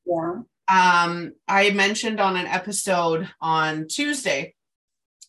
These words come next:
Speaker 2: Tuesday or Wednesday, he went Monday for the first time in years. He went
Speaker 1: Mm-hmm.
Speaker 2: and he went and did an event.
Speaker 1: Mm-hmm.
Speaker 2: When he came home from that event, the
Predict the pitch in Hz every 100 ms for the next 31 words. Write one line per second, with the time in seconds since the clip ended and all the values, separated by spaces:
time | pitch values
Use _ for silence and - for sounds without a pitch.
0 | - 208 220 202 190 202 240 233 170 160
1 | 226 233 247 196 180 175 175 - 135 170
2 | 160 - 208 208 214 180 170 156 139 151
3 | 170 165 - - - - 170 160 156 156
4 | - 156 156 151 143 147 143 151 143 139
5 | 127 113 95 87 - _ _ _ - 202
6 | 208 254 359 _ 175 170 190 180 - 233
7 | 233 240 262 240 208 240 208 190 185 170
8 | 165 165 160 151 131 113 - 151 185 180
9 | 180 175